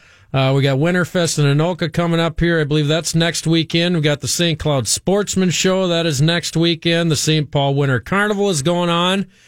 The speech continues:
And they brought the ice castles back, I hear. Now, I don't know if that, is that in Saint Paul? And then I know they have them in Stillwater, too.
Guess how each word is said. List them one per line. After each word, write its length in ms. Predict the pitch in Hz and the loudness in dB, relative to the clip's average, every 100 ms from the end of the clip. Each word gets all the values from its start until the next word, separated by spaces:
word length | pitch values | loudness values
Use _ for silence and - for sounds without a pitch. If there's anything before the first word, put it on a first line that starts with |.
| - - | -20 -4
And 140 | 147 151 | 0 2
they 60 | |
brought 280 | 147 202 - | 2 -2 -2
the 140 | 202 | -2
ice 240 | 202 247 - | 0 -2 -2
castles 480 | 220 180 - 147 110 | -2 -2 -2 -2 0
back, 420 | 139 135 160 160 | 0 2 0 -2
I 140 | 139 | 0
hear. 400 | 131 147 160 143 123 | 2 2 0 -4 -2
Now, 200 | 147 170 | -2 0
I 40 | 196 | 0
don't 80 | |
know 80 | 208 | -2
if 100 | 196 | -2
that, 220 | 202 180 - | -2 -2 -2
is 160 | 151 139 | 0 0
that 160 | 165 | 0
in 60 | 165 | -2
Saint 300 | - 190 156 | 0 0 0
Paul? 400 | 185 190 208 185 | 0 0 -2 -2
And 180 | 180 180 | -2 0
then 120 | 190 | 0
I 140 | 185 | 2
know 180 | 185 196 | 2 2
they 120 | 190 | 0
have 100 | 185 | 0
them 80 | 185 | 2
in 80 | 160 | 0
Stillwater, 560 | - 202 202 143 113 107 | 0 0 0 0 0 -2
too. 320 | 175 135 | 0 -2